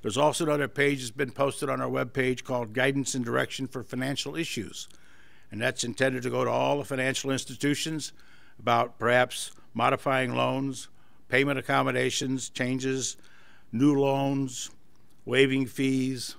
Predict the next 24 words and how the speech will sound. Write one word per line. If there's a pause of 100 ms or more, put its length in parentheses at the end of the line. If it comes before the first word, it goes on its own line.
(140)
and
of
course
scam
alerts,
because
there's
always
that
problem. (960)
Anyway, (160)
at
this
point,
I'd
like
to
bring
up, (760)
uh,
Director
of
Public
Services,